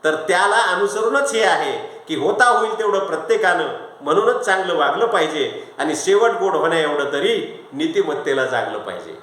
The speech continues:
धन्यवाद. माझी ही भूमिका आजची आवडली असेल तर नक्कीच माझ्या YouTube चॅनलला लाईक करा, शेअर करा, कमेंट करा. पुन्हा एखादा नवीन विषय घेऊन मी आपल्याला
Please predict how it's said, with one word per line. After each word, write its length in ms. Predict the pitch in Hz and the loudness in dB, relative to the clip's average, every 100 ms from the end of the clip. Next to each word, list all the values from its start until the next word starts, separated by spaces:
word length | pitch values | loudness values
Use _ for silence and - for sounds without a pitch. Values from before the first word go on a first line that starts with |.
| - _ - _ _ - | -20 _ -20 _ _ -12
धन्यवाद. 400 | 98 135 147 180 185 - - - - - _ _ _ _ | -8 -2 2 2 2 -4 -10 -18 -20 -20 _ _ _ _
माझी 280 | 107 127 143 | -4 -2 -2
ही 460 | 147 143 143 - - | -4 -4 -6 -10 -12
भूमिका 640 | 113 127 147 165 101 - - - - - - | -10 -6 0 0 0 -4 -12 -18 -20 -14 -6
आजची 360 | 113 110 131 | -4 -4 -2
आवडली 380 | 113 131 135 135 | 0 0 2 0
असेल 460 | 113 135 107 - - - - | 0 -2 -4 -6 -16 -20 -10
तर 100 | 113 | -6
नक्कीच 420 | 110 127 127 160 | -4 -4 -4 -6
माझ्या 260 | 139 127 123 | -2 -2 0
YouTube 280 | 117 120 131 | -2 -6 -6
चॅनलला 420 | 123 117 123 120 | -4 -2 -2 -2
लाईक 300 | 110 110 113 | -2 -4 -4
करा, 200 | 127 143 175 | -4 -2 -4
शेअर 180 | - 127 | -4 -4
करा, 280 | 127 127 120 101 - - - | -4 -2 -2 -4 -10 -16 -6
कमेंट 360 | 139 170 208 202 | 0 2 2 0
करा. 420 | 135 110 98 - - - | 0 0 -4 -10 -18 -12
पुन्हा 260 | 131 135 190 | -4 0 0
एखादा 340 | 196 143 143 | -2 -4 -2
नवीन 340 | 135 131 127 120 | -2 -2 -4 -6
विषय 260 | 120 127 | -8 -4
घेऊन 280 | 127 110 170 | -4 -2 -2
मी 160 | 185 156 | -2 -2
आपल्याला 540 | 120 117 117 101 - | -2 -2 -2 -2 -6